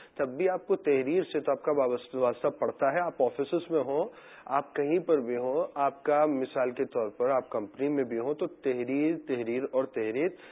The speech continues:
بڑے پیارے انداز سے آپ نے دیکھا کہ تحریر کا، آ، ادب کا کیا طریقہ ہونا چاہیے۔ اسی طرح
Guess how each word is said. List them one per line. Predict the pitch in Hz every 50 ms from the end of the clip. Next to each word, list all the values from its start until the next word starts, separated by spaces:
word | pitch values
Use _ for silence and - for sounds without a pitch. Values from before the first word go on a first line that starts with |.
| - - -
بڑے | 127 139
پیارے | 135 135 143 135 131 135
انداز | 139 135 135 139 139 - -
سے | -
آپ | 139 131 -
نے | 139
دیکھا | 135 127 139 139 - 160
کہ | 151 156 160
تحریر | 143 - 131 127 127 135 139 143 143 135
کا، | 135 - 143 139 135 131 131 - - - - - - -
آ، | - 127 127 123 120 120 120 120 120 120 117 -
ادب | - 160 156 175 170 - -
کا | 156 151 143 143
کیا | 135 - - 175 160 156
طریقہ | 160 165 147 151 156 156 190
ہونا | 175 147 147 160 170 180 175
چاہیے۔ | - - 180 175 190 208 208
اسی | 190 175 175 - 214 180
طرح | - - 180 175 160 180 196 196 185